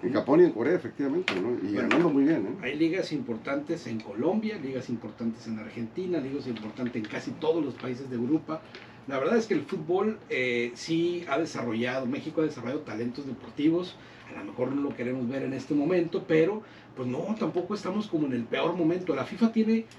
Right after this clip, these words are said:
Speaker 2: midiendo el fútbol desde mil novecientos noventa y dos, Víctor. Desde mil novecientos noventa y dos
Speaker 1: Sí.
Speaker 2: hay un ranking, no
Speaker 1: ¿Tú le crees
Speaker 2: solamente
Speaker 1: el ranking de la fifa?
Speaker 2: Sí, porque
Speaker 1: No.
Speaker 2: ahí viene claramente explicado por juegos ganados, juegos
Speaker 1: Sí.
Speaker 2: perdidos, cómo van aumentando,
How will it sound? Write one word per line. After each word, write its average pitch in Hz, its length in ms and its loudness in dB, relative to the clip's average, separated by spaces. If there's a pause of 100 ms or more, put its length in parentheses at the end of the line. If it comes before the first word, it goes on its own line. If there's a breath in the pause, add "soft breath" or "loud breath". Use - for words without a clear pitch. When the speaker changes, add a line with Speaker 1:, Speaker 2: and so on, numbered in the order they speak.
Speaker 2:
midiendo 165 460 4
el 160 60 0
fútbol 175 360 2
desde 139 200 2
mil 175 240 4
novecientos 151 480 0
noventa 117 360 0
y - 20 -4
dos, 107 240 -2
Víctor. - 260 -16 (140)
Desde 127 140 -4
mil 175 120 6
novecientos 185 380 4
noventa 143 240 2
y 147 40 4
dos 165 120 4
Speaker 1:
Sí. 175 60 -2
Speaker 2:
hay 185 80 2
un 175 120 4
ranking, 170 420 4 (260 loud breath)
no 151 100 4
Speaker 1:
¿Tú 208 140 6
le 233 100 8
crees 220 220 10
Speaker 2:
solamente 185 60 2
Speaker 1:
el 175 120 6
ranking 175 340 6
de 139 120 0
la 117 100 0
fifa? 131 180 0
Speaker 2:
Sí, 214 340 8
porque - 300 0
Speaker 1:
No. - 60 0
Speaker 2:
ahí - 100 2
viene 185 280 2
claramente 175 520 0
explicado 156 480 2
por 123 120 -4
juegos 147 340 0
ganados, 160 460 2
juegos 131 260 -4
Speaker 1:
Sí. 110 40 0
Speaker 2:
perdidos, 165 560 2
cómo 113 180 -4
van 139 120 0
aumentando, 175 580 2